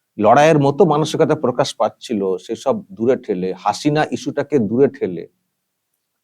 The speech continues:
হাসিনাকে ফেরত পাঠাতে হবে, না হলে কোনো কথা বলবো না, সেই সব কিছু না। হাসিনা, মানে দেখুন, নোট পাঠানো হয়েছে হাসিনাকে ফেরত দেবার, বিদেশ মন্ত্রীকে সামনে পেয়েছেন, অথচ সেই বিষয়ে নাকি কোনো কথা হয়নি, যেটা বুঝলাম,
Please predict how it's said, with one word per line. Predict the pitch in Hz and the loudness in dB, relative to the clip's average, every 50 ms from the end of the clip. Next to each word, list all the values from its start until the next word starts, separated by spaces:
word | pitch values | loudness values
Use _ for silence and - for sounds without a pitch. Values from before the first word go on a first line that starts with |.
| _ - | _ -4
হাসিনাকে | 127 120 - 143 139 123 143 | -2 -2 0 0 0 2 0
ফেরত | 143 - 135 143 131 135 | 2 2 2 2 2 2
পাঠাতে | 127 127 131 127 143 | 2 2 2 2 2
হবে, | 135 131 120 | 2 2 2
না | 110 113 | 2 2
হলে | 127 127 127 | 2 2 2
কোনো | 123 131 127 127 | 0 0 -2 -2
কথা | - 110 113 - 135 | -2 -4 -2 0 0
বলবো | 120 113 131 131 117 110 | 0 2 0 0 0 0
না, | 104 98 95 98 _ _ _ _ _ _ | -2 -4 -6 -8 _ _ _ _ _ _
সেই | _ - - 139 | _ -2 -2 -2
সব | 135 - 160 147 - | 0 2 0 0 0
কিছু | - 131 - 139 | -2 -6 -4 -4
না। | 113 104 | -4 -4
হাসিনা, | - - 110 - - 143 156 156 - - _ _ _ _ _ _ _ _ _ _ _ _ _ _ _ _ _ _ - - _ - | -4 -4 -6 -6 -4 -4 -4 -4 -4 -6 _ _ _ _ _ _ _ _ _ _ _ _ _ _ _ _ _ _ -20 -20 _ -6
মানে | 113 104 98 92 | -4 -2 -2 -2
দেখুন, | 85 104 95 101 90 90 - - | -2 -2 -2 -4 -6 -8 -10 -10
নোট | 113 113 127 - - - | -4 -2 -2 -2 0 0
পাঠানো | 151 151 - 151 160 | 2 2 2 2 2
হয়েছে | 156 160 151 - 156 | 2 2 2 0 0
হাসিনাকে | 123 135 - 143 147 127 143 | -2 -4 -4 -4 -4 -2 -2
ফেরত | - - 139 127 107 | -2 0 0 0 0
দেবার, | 101 - 90 78 - - _ _ _ _ _ _ _ _ _ _ _ _ _ _ _ _ _ _ _ _ _ _ _ _ _ | -2 -4 -6 -8 -8 -12 _ _ _ _ _ _ _ _ _ _ _ _ _ _ _ _ _ _ _ _ _ _ _ _ _
বিদেশ | 82 85 - 135 151 180 220 220 - 190 | -10 -2 2 4 6 6 6 6 4 2
মন্ত্রীকে | 202 208 202 180 - 180 175 220 | 2 4 4 4 2 4 4 4
সামনে | - - - 156 170 190 202 208 202 | 2 2 2 2 4 4 4 4 6
পেয়েছেন, | 208 220 220 214 214 240 214 - - | 6 6 6 6 6 2 0 2 2
অথচ | 147 165 - 214 - 214 - - | 0 2 2 2 4 2 2 0
সেই | - - - 165 170 160 | -2 2 4 6 6 6
বিষয়ে | 175 175 - 196 190 180 | 6 4 4 4 4 4
নাকি | 180 151 - - | 4 4 4 2
কোনো | 160 143 139 | 2 2 2
কথা | - 113 104 - 110 98 | 2 0 -2 -2 -2 -4
হয়নি, | 87 80 82 82 - _ _ _ _ _ _ | -4 -6 -10 -12 -18 _ _ _ _ _ _
যেটা | - 185 175 156 | -2 0 2 2
বুঝলাম, | 107 95 107 92 95 156 156 78 73 | 2 2 0 0 0 -2 -4 -6 -8